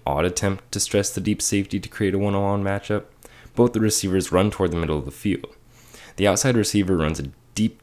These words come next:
dig route, and the inside receiver runs a drag. Both tight ends stay to block, with the tight end on the strong side running across the formation to be a fourth man on the right. Michael Carter runs a flat route through the offensive line, meant to stress the corner if the Patriots fall into zone coverage.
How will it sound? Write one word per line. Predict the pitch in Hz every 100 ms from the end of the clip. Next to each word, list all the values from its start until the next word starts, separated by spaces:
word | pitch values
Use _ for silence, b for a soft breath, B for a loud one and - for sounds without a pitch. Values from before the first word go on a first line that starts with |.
| -
dig | 85 69
route, | - - - B B B
and | 101
the | 110
inside | 120 131 101
receiver | 85 85 78
runs | 73 71
a | 52
drag. | - 80 80 - - - B B B
Both | - 107 110
tight | 123
ends | 101 101 -
stay | -
to | 107
block, | - 71 78 - - -
with | 82 - -
the | 87
tight | 95 85
end | 80
on | 76
the |
strong | 76 - 117 117
side | 117 113 101
running | 92 98
across | 92 - 110 123
the | -
formation | 101 95 80 - 85
to |
be | 73
a | 62
fourth | - 101 104 -
man | 82 71
on | 73
the | 78
right. | 87 101 - - - B B B B B B
Michael | 92 85
Carter | - 110 98 80
runs | 82 87
a | 82
flat | - 110 104
route | 104 107 -
through | 87
the | 82
offensive | 80 - 78 73
line, | 104 104 101 98 B B B
meant | 135
to | -
stress | - 123 -
the | -
corner | - 110 104
if | 104 -
the |
Patriots | - 95 - 87 -
fall | 71
into | 64 60
zone | 71 67
coverage. | 69 98 85 - - -